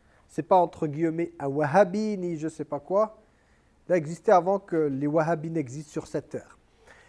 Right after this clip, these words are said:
Qu'est-ce qu'il dit, lui, ici ? Contrairement aux autres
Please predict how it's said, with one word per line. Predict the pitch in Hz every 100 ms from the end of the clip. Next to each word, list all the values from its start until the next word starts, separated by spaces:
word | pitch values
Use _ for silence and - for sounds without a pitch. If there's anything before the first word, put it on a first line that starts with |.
| - - _ -
Qu'est-ce | 302
qu'il | 311 240
dit, | 175 202
lui, | 190 254 302
ici ? | - - 285 - - _ _ _ _ _ - _ -
Contrairement | 202 220 - 220 196 220 226 - _ _ _ _ _ _ _ _
aux | 151 143
autres | 202 202